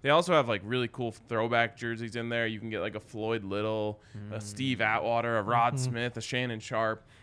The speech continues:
Speaker 1: So many different options. So go over to Sports Fan, check 'em out, uh, and make sure you tell 'em that we sent 'em.
Speaker 2: That's what the people want. The stuff that no one else has.
Speaker 1: Yes, exactly.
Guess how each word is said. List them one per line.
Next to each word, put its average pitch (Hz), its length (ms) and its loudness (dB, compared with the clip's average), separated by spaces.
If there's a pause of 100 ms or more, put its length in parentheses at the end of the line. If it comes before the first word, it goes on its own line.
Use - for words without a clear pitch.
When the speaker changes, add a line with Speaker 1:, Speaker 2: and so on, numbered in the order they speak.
(160)
Speaker 1:
So 160 200 2
many 147 160 4
different 123 220 2
options. 113 340 0
So 110 80 -4
go 127 160 -2
over 123 140 0
to 117 60 -4
Sports 120 340 -4
Fan, 113 300 -4 (340)
check 165 240 2
'em 135 140 2
out, 120 260 4 (280)
uh, 104 500 0
and 113 200 -4
make 123 140 -4
sure 123 160 -6
you 120 60 -4
tell 120 180 -2
'em 120 60 -4
that 110 100 -4
we 123 100 -4
sent 147 200 -4
'em. - 60 -14 (600)
Speaker 2:
That's 123 180 -8
what 147 80 -6
the 143 60 -14
people 120 320 -6
want. 123 240 -6 (680)
The - 40 -16
stuff 131 280 -2
that 123 80 -10
no 123 100 -6
one 120 140 -6
else 117 160 -10
has. 107 280 -8
Speaker 1:
Yes, - 280 -8
exactly. - 440 -16